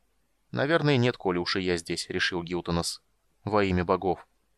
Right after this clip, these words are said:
Похоже, он точно Лорана совсем запутался в ценностях. Начать с того, что его ненависть к Танису, которую он пестовал годами с полным сознанием собственной правоты,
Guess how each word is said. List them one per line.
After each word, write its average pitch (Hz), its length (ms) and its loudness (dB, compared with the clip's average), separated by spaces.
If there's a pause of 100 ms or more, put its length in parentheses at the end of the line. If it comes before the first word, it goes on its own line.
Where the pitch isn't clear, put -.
(140)
Похоже, 139 360 0
он 101 120 4
точно 131 300 0
Лорана 156 320 4
совсем 135 340 0
запутался 92 540 -4
в - 40 -18
ценностях. - 640 -4 (400)
Начать 95 340 4
с - 80 -2
того, 101 260 2
что 101 160 -6
его 92 240 2
ненависть 104 380 2
к - 80 -12
Танису, 156 400 0
которую 92 360 2
он 92 120 2
пестовал 104 420 -2
годами 120 340 0
с - 80 -6
полным 87 300 0
сознанием 87 520 0
собственной 90 440 -4
правоты, 92 500 0